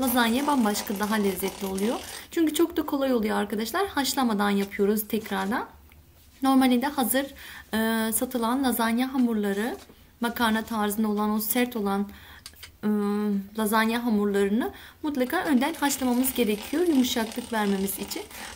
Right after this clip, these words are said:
Ama, e, taze yapınca kendimiz yaptığımız makarnasını haşlamadan hemen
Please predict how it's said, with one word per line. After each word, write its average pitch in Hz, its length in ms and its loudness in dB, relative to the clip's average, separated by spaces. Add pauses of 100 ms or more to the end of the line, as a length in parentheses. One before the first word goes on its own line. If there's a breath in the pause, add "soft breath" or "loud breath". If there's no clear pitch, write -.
Ama, 262 240 2 (260)
e, 254 60 0 (500)
taze 269 320 4
yapınca 294 400 0
kendimiz 269 580 0
yaptığımız 214 540 0
makarnasını 247 840 0 (500 loud breath)
haşlamadan 277 600 0 (120)
hemen 320 320 0